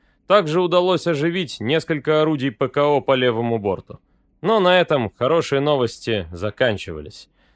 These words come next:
Ракеты были полностью израсходованы в бою. Торпеды имелись в наличии, но вот торпедные аппараты выведены из строя. Мины тоже все истратили, когда ставили заграждение,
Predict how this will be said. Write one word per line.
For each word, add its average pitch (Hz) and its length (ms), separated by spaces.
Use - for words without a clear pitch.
Ракеты 151 440
были 151 180
полностью 117 720
израсходованы 143 720
в 113 80
бою. 120 420
Торпеды 160 480
имелись 135 500
в 92 80
наличии, 151 600
но 123 120
вот 139 200
торпедные 131 640
аппараты 143 540
выведены 135 560
из - 140
строя. 92 480
Мины 156 280
тоже 127 280
все 104 240
истратили, 147 520
когда 127 280
ставили 131 420
заграждение, 123 760